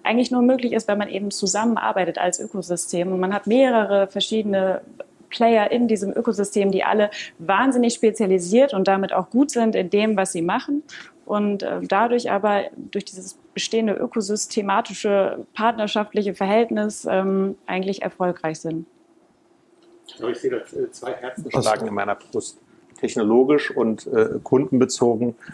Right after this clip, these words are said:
Speaker 2: ähm, sind Ökosysteme ganz klar im Vorteil. Ähm, was noch ein bisschen unterschätzt wird, ist die regulatorische Seite. Wir reden ja hier über ein regul-, reguliertes Geschäft. Ähm,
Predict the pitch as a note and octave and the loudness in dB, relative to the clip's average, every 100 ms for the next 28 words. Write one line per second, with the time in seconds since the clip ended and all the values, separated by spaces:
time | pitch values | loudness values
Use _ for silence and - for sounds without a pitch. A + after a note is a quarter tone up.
0 | - - A2 G#2 - - G#2 G#2 - - | -16 0 0 2 -4 -4 -2 -2 -2 -2
1 | A#2+ B2 G#2+ - - G#2+ G2+ G2+ - _ | 0 0 -2 -4 -4 -2 -2 -4 -6 _
2 | _ _ - G#2 - G#2 G2 - G#2+ - | _ _ -6 -6 -4 -6 -6 -4 -6 -2
3 | G2+ - - _ - - - _ A2+ A2 | -6 -6 -20 _ -20 -18 -18 _ 2 2
4 | G#2+ A2+ - A2 A#2 - C3+ B2+ B2+ - | 2 -2 -4 -2 0 0 0 2 0 0
5 | A#2 G#2+ - A#2 - C3 B2 - _ _ | 0 0 0 -4 -2 0 0 -2 _ _
6 | _ _ A2+ - A#2 B2 B2+ G#2+ G#2 F#2+ | _ _ -4 0 2 4 4 2 0 -6
7 | G2 G2 F#2+ G#2+ G2+ G2+ A2 G#2+ G2+ G#2+ | -4 -4 -4 -2 0 0 0 -2 0 0
8 | G2+ G2 G2+ G#2+ G2 - G#2 G2+ G#2 G2+ | 0 0 2 2 0 0 0 2 0 0
9 | - - - G2+ - - _ - - _ | -4 -8 -6 -6 -8 -14 _ -20 -20 _
10 | - A2+ A2 A2 | 0 2 2 0